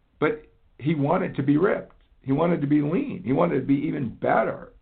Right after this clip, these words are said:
ripped and lean. And the, the conversation, the topic never even addressed, didn't even talk about nutrition once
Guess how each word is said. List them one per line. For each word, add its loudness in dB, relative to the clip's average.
ripped 0
and -8
lean. -10
And 0
the, -2
the -2
conversation, -6
the -10
topic -4
never -4
even -4
addressed, -6
didn't -2
even -4
talk -4
about -2
nutrition -10
once -6